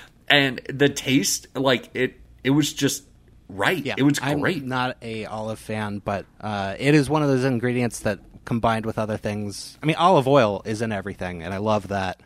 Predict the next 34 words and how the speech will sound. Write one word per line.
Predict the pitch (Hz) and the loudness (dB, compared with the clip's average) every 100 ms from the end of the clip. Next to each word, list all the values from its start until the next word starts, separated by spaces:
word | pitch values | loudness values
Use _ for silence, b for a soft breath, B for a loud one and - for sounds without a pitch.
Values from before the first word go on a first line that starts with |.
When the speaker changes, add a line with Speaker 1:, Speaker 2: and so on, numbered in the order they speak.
| b b b | b b b
Speaker 2:
but | 117 104 101 | 0 0 -2
with | 123 120 | -4 -4
the | 123 | -2
right | 113 117 113 - _ | 0 0 0 -2 _
proportion | - - 117 107 110 98 | -14 -4 -4 -4 -4 -6
of | 95 | -4
it, | 92 95 - _ 104 - | -6 -6 -10 _ -20 -14
it | 110 - | -12 -10
can | 101 | -12
be | 90 101 92 92 _ | -12 -12 -12 -16 _
fantastic. | 95 87 87 - 90 - b b b - | -14 -14 -14 -16 -18 -20 b b b 0
Speaker 1:
So | - 165 147 | 4 4 4
now | 151 175 | 2 4
that | 208 | 4
we've | 170 | 2
talked | 151 143 139 | 2 0 2
about | 117 | 0
the | 117 | 0
pizzas | - 107 104 131 113 | -4 -6 -6 -6 -4
we | 131 | 0
had, | 123 127 131 | 4 4 4
I | - 113 - _ - | 2 -2 -4 _ 2
did | 135 127 | 4 6
wanna | 139 139 | 6 6
mention | 120 113 117 110 107 - | 6 4 4 4 2 0
the | 113 110 101 101 - | 2 6 6 4 4
other | 120 120 113 | 4 6 6
offerings | 104 - 127 135 143 | 6 4 2 2 0
that | 117 104 | 0 2
they're | 117 | 2
gonna | 110 110 | 4 4
have | 107 113 | 4 4
at | 113 | 2
Motortown. | 123 123 127 135 143 | 0 0 0 0 -2